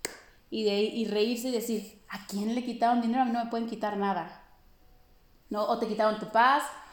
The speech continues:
o perdiste el trabajo, o lo que ustedes quieran. No significa, y lo aclaro, que no vaya a decirte Jesús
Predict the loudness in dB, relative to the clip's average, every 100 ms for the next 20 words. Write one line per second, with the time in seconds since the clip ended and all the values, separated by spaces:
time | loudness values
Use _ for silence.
0 | -12 -6 0 0 0 -4 -4 2 6 6
1 | 4 -2 -4 -4 -4 -6 -6 -4 -4 -4
2 | -8 -8 -6 -2 2 2 4 2 0 0
3 | -2 -2 -12 -20 -20 -20 -10 -6 -4 -4
4 | -2 -2 -2 -6 -12 -12 -4 -2 2 2
5 | 4 2 -2 -6 -6 -8 -8 -8 -10 -14